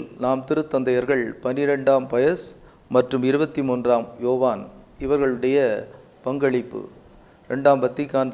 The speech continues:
சங்கத்திற்கு முன்னதாக எவ்வாறு இருந்தது என்பதை நாம் கண்டோம். எனவே இந்த பகுதியிலே இரண்டாம் வத்திக்கான்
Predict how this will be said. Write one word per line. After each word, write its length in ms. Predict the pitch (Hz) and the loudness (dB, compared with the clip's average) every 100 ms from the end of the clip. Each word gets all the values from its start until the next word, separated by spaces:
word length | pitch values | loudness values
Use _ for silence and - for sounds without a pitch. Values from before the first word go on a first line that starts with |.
| - | -6
சங்கத்திற்கு 480 | 127 123 120 113 117 | -4 -4 -6 -8 -8
முன்னதாக 400 | 117 117 117 127 143 113 | -4 -2 0 0 -2 -2
எவ்வாறு 280 | 117 120 120 135 | 0 0 2 0
இருந்தது 340 | 147 143 120 117 | 0 -2 -2 -4
என்பதை 320 | 113 120 156 117 - - - 113 | -4 0 0 0 -8 -16 -10 -8
நாம் 180 | 117 - | -6 -6
கண்டோம். 380 | 107 107 143 208 - - - - - - - - - | -6 2 2 2 -8 -20 -20 -20 -20 -20 -20 -8 6
எனவே 220 | 165 165 170 | 8 8 8
இந்த 140 | 202 208 196 | 8 8 8
பகுதியிலே 500 | 147 143 135 143 170 120 107 - - - - 131 | 6 6 6 6 8 6 2 -8 -18 -20 -8 0
இரண்டாம் 440 | 165 180 202 196 151 | 2 8 6 8 2
வத்திக்கான் 560 | 147 180 175 170 165 | 2 0 2 2 2